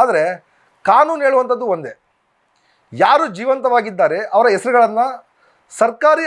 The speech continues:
ಆಸ್ತಿಗಳ ಮೇಲೆ ಹಾಕಿಕೊಳ್ಳಬೇಡಿ. So ಇದರಲ್ಲಿ ಕ್ಲಿಯರ್ಲಿ ಮೆನ್ಷನ್ ಮಾಡಿದ್ದಾರೆ ಆರ್ಡರಲ್ಲಿ, ನಿಮ್ಮ ಸ್ವಂತ ಆಸ್ತಿ ಅಂತ ಏನಾದ್ರೂ ಇದ್ದರೆ ಆ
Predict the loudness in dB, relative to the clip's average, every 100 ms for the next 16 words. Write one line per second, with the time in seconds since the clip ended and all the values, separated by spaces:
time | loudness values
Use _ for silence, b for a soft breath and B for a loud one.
0 | 0 0 -4 -2 0 0 -2 0 0 0
1 | -4 -4 -4 -4 -4 -4 -6 _ _ _
2 | _ b b b 2 2 4 -2 -2 0
3 | 0 0 -6 -4 -2 0 2 2 2 -2
4 | -6 -16 _ _ _ _ _ _ _ _
5 | -6 0 2 2 2 2 2 4 2 0
6 | -6 -4 -2 -4 -4 -6 -6 -8 -6 -6
7 | -6 -2